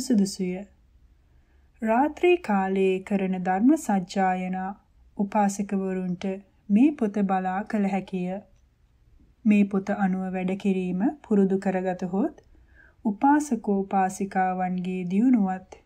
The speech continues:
භික්ෂූන් වහන්සේට පහසුවත් ඇතිවන බව මහා සංඝයා වහන්සේට සැලකරමු. රේරුකානේ චන්දවිමල ස්තවීර. ග්‍රන්ථය හැඳින්වීම.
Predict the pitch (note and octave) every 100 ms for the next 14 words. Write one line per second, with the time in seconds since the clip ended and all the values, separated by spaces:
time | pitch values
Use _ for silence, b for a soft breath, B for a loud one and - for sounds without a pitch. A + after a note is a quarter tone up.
0 | _ _ - G3+ G3 - G3+ F#3+ F#3+ F#3+
1 | F#3 F#3 F#3+ F#3 F#3 F#3+ G3+ C4+ C#4 G#3
2 | F#3+ F3+ C#4 G3+ G3 C4+ G3+ F#3 F3+ F3+
3 | F#3 G3 b b b b G#3 G#3 C#4 D4
4 | A3+ F#3 F#3 F#3 F3+ F3+ F3+ F3 G#3 A#3
5 | G#3 F#3 F3+ G3 G3+ F#3 F3+ F3+ F3+ F3+
6 | G3+ - _ _ _ _ _ _ A3 B3
7 | C#4 C4+ F#3+ F3+ F3+ A#3+ C#4+ G#3 F#3+ F#3+
8 | F#3 F3 F3 F#3+ C4 - G3 F3+ F3+ F3+
9 | F#3 G3 _ _ _ _ _ _ _ _
10 | _ _ _ _ _ _ _ _ _ _
11 | _ _ _ _ _ - - _ _ _
12 | _ - - _ - A3+ A3+ A#3 A#3 F#3+
13 | A3+ A3+ G3+ F#3 F#3+ G#3 F#3 F3+